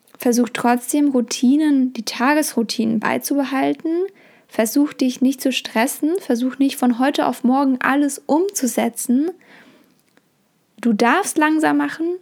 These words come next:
egal in welchem Bereich. Und du darfst auch mal einen Schritt zurückgehen. Und vor allem darfst du dir auch an manchen Tagen sagen, „Nee, jetzt steht eigentlich Sport auf dem Plan,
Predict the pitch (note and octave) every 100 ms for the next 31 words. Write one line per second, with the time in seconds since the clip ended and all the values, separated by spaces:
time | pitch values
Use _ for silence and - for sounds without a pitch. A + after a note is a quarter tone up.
0 | _ _ _ - G#3+ A#3 C#4 F4+ F#4+ D4+
1 | D4+ D#4 D#4 C#4+ A#3 A#3+ C#4+ - - _
2 | _ _ _ _ _ A#3 A3 A#3 D4+ -
3 | C#4+ C#4+ C#4+ - B3+ C4+ C4+ C4+ G#3+ A3+
4 | A#3+ C#4 - _ _ _ _ A#3+ G#3+ -
5 | - D4 F4 D#4 B3+ C4 - B3+ B3 A#3+
6 | A3+ A3 G#3+ C#4+ - D4+ - B3+ B3+ A#3
7 | A#3 A#3 A3+ A#3+ B3 _ _ _ - A#3
8 | G#3 B3 _ _ _ _ A3 G3+ - A3+
9 | C4 D#4+ F4 - C4 C4 C4 B3+ B3 A3+
10 | A3 A3+ A#3